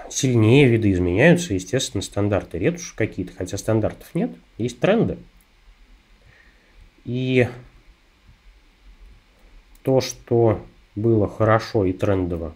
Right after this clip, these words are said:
условно, десять лет назад, уже совершенно не трендово. Когда-то хорошо было чисто, и потом в какой-то момент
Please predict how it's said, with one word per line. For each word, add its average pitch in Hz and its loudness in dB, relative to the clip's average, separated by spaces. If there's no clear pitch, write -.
условно, 80 -10
десять 185 0
лет 151 0
назад, 127 0
уже 90 -2
совершенно 117 0
не 110 2
трендово. 71 -6
Когда-то 110 2
хорошо 110 0
было 95 0
чисто, 175 0
и 113 2
потом 135 2
в 170 0
какой-то 120 2
момент 123 0